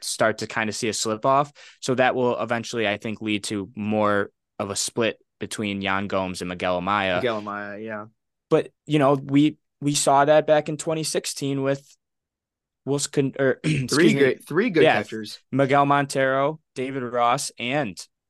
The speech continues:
Speaker 1: Wilson
Speaker 2: Wilson.
Speaker 1: Contreras. So, and the D H spot gives you more flexibility to, if, if Yan Gomes is truly hot and you wanna see a lot of Miguel Amaya at catcher, then Yan Gomes can go slide over there and D H when he wants
Speaker 2: Mm-hmm.
Speaker 1: to. So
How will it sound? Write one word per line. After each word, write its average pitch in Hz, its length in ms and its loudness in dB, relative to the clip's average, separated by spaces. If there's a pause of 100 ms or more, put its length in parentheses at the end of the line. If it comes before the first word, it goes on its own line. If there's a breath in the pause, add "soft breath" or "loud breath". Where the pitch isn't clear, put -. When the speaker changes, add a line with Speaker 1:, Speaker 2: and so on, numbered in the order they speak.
(160)
Speaker 1:
Wilson 117 300 -4
Speaker 2:
Wilson. 107 220 -4
Speaker 1:
Contreras. 87 360 -2
So, 107 340 2 (300 loud breath)
and 139 120 2
the 127 60 2
D 139 240 2
H 151 200 2
spot 113 320 2
gives 117 200 -4
you 117 80 -2
more 117 220 0
flexibility 117 760 -2
to, 101 460 -4 (460)
if, 110 220 -4
if 120 180 -4
Yan 117 200 0
Gomes 113 280 0
is 104 100 -4
truly 120 260 0
hot 113 260 0
and 101 100 -8
you 107 100 -6
wanna 110 160 -4
see - 140 -6
a 107 80 0
lot 107 160 2
of 98 40 -2
Miguel 104 320 0
Amaya 104 280 0
at 73 80 -12
catcher, 113 360 -4
then 95 220 -6 (400 loud breath)
Yan 120 200 0
Gomes 117 280 0
can 113 100 -4
go 107 120 0
slide 113 280 2
over 113 180 0
there 110 160 0
and 104 120 -4
D 104 160 -2
H 120 220 -2
when 95 100 -6
he 90 60 -8
wants 87 260 -4
Speaker 2:
Mm-hmm. 139 160 0
Speaker 1:
to. 185 60 -4
So 95 400 0